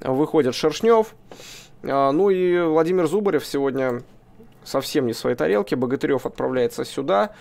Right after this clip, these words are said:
Макаров выходит Мицалой. И переходим мы на более наступательный футбол сейчас. Э, нам сейчас необходимо лучше атаковать, острее атаковать.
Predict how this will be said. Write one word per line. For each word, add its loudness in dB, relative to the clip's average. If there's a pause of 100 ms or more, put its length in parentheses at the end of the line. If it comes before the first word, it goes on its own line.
(200)
Макаров 0
выходит -2
Мицалой. 0 (400)
И 0
переходим 2
мы 4
на 2
более 2
наступательный -2
футбол -2
сейчас. -4 (640)
Э, -6
нам 0
сейчас -2
необходимо -2 (160)
лучше -2
атаковать, -2
острее -2
атаковать. -6